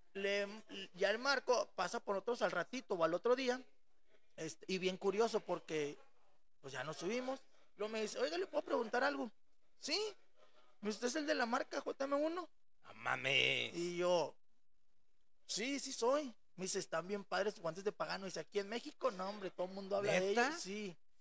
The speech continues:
Speaker 1: Y yo, "No manches, me que-, me, eh, todo
Speaker 2: Ay,
Speaker 1: me,
Speaker 2: hablando de eso, les quiero
Speaker 1: me
Speaker 2: hacer la, la
Speaker 1: sorprende".
Speaker 2: pausa, es, ah, aquí en Ciudad Juárez, nuestro ícono en lucha libre, pues, ah, tenemos mucha afición
Speaker 1: Sí.
Speaker 2: de la lucha libre. Ahorita en la triple A, en todo México, eh, Pagano es la bandera del Noa Noa Style,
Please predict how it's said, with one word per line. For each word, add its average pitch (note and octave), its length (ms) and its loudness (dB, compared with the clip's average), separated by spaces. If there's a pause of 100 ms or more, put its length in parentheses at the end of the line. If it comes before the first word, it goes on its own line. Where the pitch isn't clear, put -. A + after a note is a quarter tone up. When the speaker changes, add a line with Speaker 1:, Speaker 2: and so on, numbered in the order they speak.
(160)
Speaker 1:
Y E3 100 -8
yo, E3+ 200 -2
"No F3 160 -10
manches, A3 580 -8
me G#3 180 -6
que-, E3+ 220 -8
me, F#3 120 -4
eh, F3 280 -6
todo D#3+ 160 -2
Speaker 2:
Ay, F3+ 140 12
Speaker 1:
me, E3+ 60 12
Speaker 2:
hablando E3 300 10
de G#3 60 10
eso, G#3 140 8
les F3+ 220 4
quiero D#3+ 140 6
Speaker 1:
me - 20 6
Speaker 2:
hacer F#3 160 4
la, F#3+ 160 10
la - 0 -
Speaker 1:
sorprende". F3 220 6
Speaker 2:
pausa, G3 380 10
es, D#3 240 6 (440)
ah, C#3 520 4 (680)
aquí C#3+ 220 4
en D#3+ 100 2
Ciudad F3 200 8
Juárez, F3 360 8
nuestro C#3+ 340 2
ícono F3+ 340 2
en D#3 100 2
lucha C#3+ 280 4
libre, E3+ 320 4
pues, B2+ 220 -4
ah, G#2+ 100 -2
tenemos A#2+ 320 -6
mucha D#3 220 2
afición C3+ 340 2
Speaker 1:
Sí. C#3+ 60 2
Speaker 2:
de E3 60 6
la E3+ 100 10
lucha D3 240 2
libre. E3 380 4 (200)
Ahorita C3 380 4
en E3 60 6
la E3+ 100 6
triple D#3 400 4
A, F3+ 360 10
en C3 280 0
todo F3 360 6
México, F#3+ 540 4
eh, D#3+ 60 8
Pagano C3 580 4
es D3+ 160 2
la E3+ 100 8
bandera C#3 460 6
del D3 300 6
Noa D3 220 4
Noa D#3+ 220 4
Style, E3 520 4